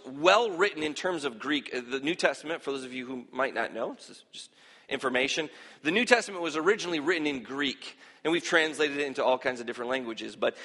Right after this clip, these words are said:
but in Greek, this is just a well-written, it's a beautifully, it's poetic. And you can kinda catch a glimpse just in this first, this first few lines. You can see the beauty of it coming forward.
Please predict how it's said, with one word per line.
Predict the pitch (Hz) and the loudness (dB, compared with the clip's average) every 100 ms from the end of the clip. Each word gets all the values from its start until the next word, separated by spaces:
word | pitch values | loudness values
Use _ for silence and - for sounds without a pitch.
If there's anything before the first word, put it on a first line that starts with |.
| - | -4
but | - 160 - | 4 4 4
in | 208 220 | 0 0
Greek, | 151 202 269 180 | -4 0 0 2
this | 196 165 | -2 -2
is | 127 | -4
just | 156 151 | -4 -2
a | |
well-written, | 131 120 123 151 185 185 175 | -4 -6 -6 4 6 6 -2
it's | - | -6
a | |
beautifully, | 123 - 185 247 220 175 | -12 -6 -2 0 -2 -4
it's | 131 - | -10 -10
poetic. | - 143 151 170 107 - - - - - | 0 4 4 4 0 -8 -16 -16 -18 0
And | 196 | 2
you | |
can | 226 254 | 4 4
kinda | 269 254 | 4 4
catch | 247 226 | 0 0
a | 196 | -2
glimpse | 214 226 - | 2 2 4
just | 208 | 0
in | 208 | 0
this | 190 | -6
first, | - 196 185 - - - - | 0 2 2 -2 -10 -20 -4
this | 180 - | -2 0
first | - 220 - | 4 4 2
few | - - 208 | -8 -8 -4
lines. | 196 180 196 180 147 | 0 4 6 6 0
You | 131 | -6
can | 139 | -8
see | - 202 202 156 - - - | -8 -6 -4 -4 -6 -18 -4
the | 147 | -4
beauty | 139 190 214 170 | 0 0 0 4
of | 135 131 | 4 2
it | 139 - - - | -2 -6 -20 -2
coming | 180 170 165 | 2 2 0
forward. | - 175 165 139 117 80 | 0 4 4 2 -2 -6